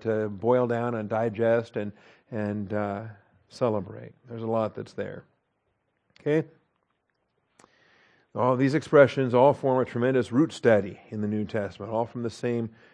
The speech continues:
Greek root. Kittel develops these terms plus five more. If you have a theological dictionary of the New Testament, if you have the ten-volume set on Kittel or not, it's in the library, or you get it on Logos.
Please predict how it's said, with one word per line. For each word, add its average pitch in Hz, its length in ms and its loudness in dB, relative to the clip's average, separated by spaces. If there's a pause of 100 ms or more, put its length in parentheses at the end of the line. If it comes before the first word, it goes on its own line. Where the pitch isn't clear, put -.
(140)
Greek 113 300 -2 (240)
root. 104 420 -2 (360)
Kittel 156 260 8
develops 143 420 6
these 156 240 2
terms 156 360 2
plus 147 240 2
five 147 340 4
more. 147 320 8
If - 120 -12
you 120 100 -4
have 135 240 6
a 123 80 4
theological 139 480 4
dictionary 135 340 0
of 135 60 0
the 131 40 -2
New 135 140 0
Testament, 139 500 0
if 120 120 -6
you 123 100 -2
have 127 300 4 (280)
the 113 80 -2
ten-volume 127 560 2
set 123 220 2
on 123 140 0
Kittel 127 240 2
or 120 180 4
not, 113 300 -2
it's 110 120 -12
in 123 80 -4
the 117 80 -2
library, 117 520 0 (320)
or 107 100 -2
you 113 60 0
get 110 160 0
it 113 40 -4
on 117 160 -2
Logos. 113 520 0